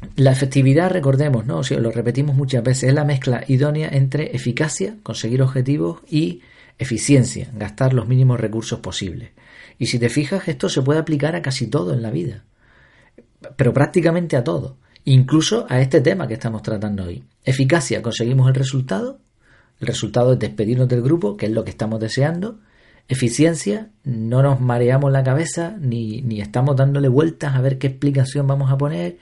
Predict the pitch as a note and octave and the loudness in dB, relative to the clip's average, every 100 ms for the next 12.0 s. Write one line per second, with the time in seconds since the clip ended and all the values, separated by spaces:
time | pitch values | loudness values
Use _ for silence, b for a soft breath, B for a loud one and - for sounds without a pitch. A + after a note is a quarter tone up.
0 | b b b A#2 B2+ B2 G#2 - G#2+ E3 | b b b 0 0 2 -2 -2 0 2
1 | G3 C#3 A#2 G#3 G#3 F#3+ A#2+ D3+ A3+ B2 | 2 0 0 -2 -2 -2 -2 -2 -4 -4
2 | G2+ D#3 - - - B B B - - | -6 -6 -10 -12 -14 B B B -8 -6
3 | - C#3+ B2+ G#2+ - A#2 - A2 G2+ G#2 | 0 2 4 2 -2 -4 -2 -2 -4 -6
4 | G#2 A2 A2 G2 F#2 F#2+ A#2+ - _ b | -6 -6 -6 -6 -8 -8 -10 -14 _ b
5 | b b b - C3+ A#2 A#2 D#3 C3+ D#3+ | b b b 2 4 4 4 2 4 4
6 | E3 E3+ D3 C3+ C3 C#3+ D3 C#3 C3+ C#3 | 4 2 0 0 4 6 6 6 6 4
7 | C3 C3+ C3 B2 - C#3 C#3 C3 B2+ C3 | 4 4 2 2 2 2 2 2 0 2
8 | B2+ C#3 D3+ D#3 B B B B - A2+ | 2 2 0 -2 B B B B -4 2
9 | A#2+ B2 B2 A#2 A2 G#2+ G#2 - A#2+ A#2+ | 4 6 6 6 4 0 -2 -2 0 2
10 | G#2 D#3+ E3+ E3+ C3+ A#2 B2+ E3+ F3+ F3+ | 2 0 0 2 2 0 0 -2 0 0
11 | D3 B2 D3 D#3 C3+ A#2 C3+ F3 G3+ | 2 2 2 2 0 0 0 0 -2